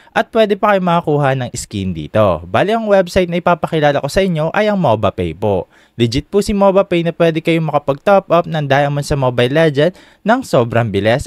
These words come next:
at sobrang laki ng discount na makukuha nyo. Ngayon ay pumunta lang tayo sa website ni MobaPay. Bali, dito sa MobaPay ay makikita nyo po dito yung mga banner nila. Bali, yung event agad yung papakita ko sa inyo. Meron po sila dito, MobaPay Year-End Sale,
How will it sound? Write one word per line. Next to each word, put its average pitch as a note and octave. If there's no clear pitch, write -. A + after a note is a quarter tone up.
at G3
sobrang D#3
laki C#3+
ng C3
discount G#2
na G#2
makukuha F2+
nyo. F#2
Ngayon G3
ay A3
pumunta A3
lang G#3+
tayo G3
sa F3+
website E3
ni D3+
MobaPay. C3
Bali, D3+
dito A3
sa G#3+
MobaPay F3+
ay -
makikita E3
nyo E3
po D3
dito F#3
yung F3
mga D3+
banner B2+
nila. A#2
Bali, C3+
yung F3+
event E3+
agad D#3+
yung D#3
papakita D3
ko B2+
sa -
inyo. B2+
Meron G#3
po A#3+
sila A3
dito, G3
MobaPay F#3
Year-End D3
Sale, D3+